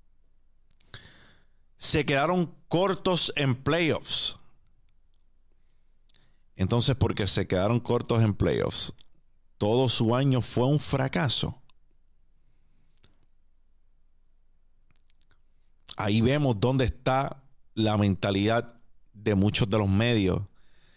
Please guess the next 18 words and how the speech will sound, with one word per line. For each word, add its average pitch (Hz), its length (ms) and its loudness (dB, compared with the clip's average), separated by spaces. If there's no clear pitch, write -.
Y 117 520 0
este 117 280 -4
periodista 131 680 2
no 113 60 4
es 110 60 2
más 113 200 0
que - 120 -2
un 123 60 4
reflejo 113 540 2
de 101 60 2
lo 101 100 2
que 95 140 0
somos 110 320 0
como 98 240 2
sociedad. 98 560 0
Simple 120 440 0
y - 20 2
sencillo. 101 680 2